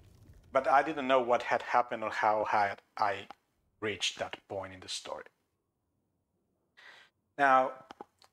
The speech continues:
if you think about this, testers should be trying to break the game,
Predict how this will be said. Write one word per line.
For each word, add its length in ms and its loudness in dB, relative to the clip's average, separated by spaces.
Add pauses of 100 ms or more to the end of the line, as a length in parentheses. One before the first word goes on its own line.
if 120 -10
you 80 2
think 240 -2
about 300 4
this, 600 2 (840)
testers 500 2
should 500 -4
be 440 -8 (600)
trying 340 0
to 80 -10
break 400 -4
the 80 -10
game, 380 -14